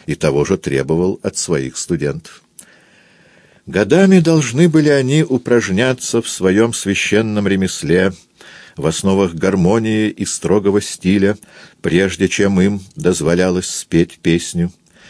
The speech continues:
И к милой маленькой подружке эта музыкальная педагогика никакого отношения не имела.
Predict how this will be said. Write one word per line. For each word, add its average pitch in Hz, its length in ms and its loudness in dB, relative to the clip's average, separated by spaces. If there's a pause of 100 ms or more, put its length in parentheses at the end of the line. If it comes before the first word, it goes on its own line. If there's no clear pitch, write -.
(140)
И 87 120 2
к - 100 -10
милой 101 360 4
маленькой 95 600 0
подружке 98 760 0
эта 95 280 -2
музыкальная 82 680 -2
педагогика 135 1000 -2 (360)
никакого 127 800 -2
отношения 90 680 -2
не 87 240 -2
имела. 73 360 0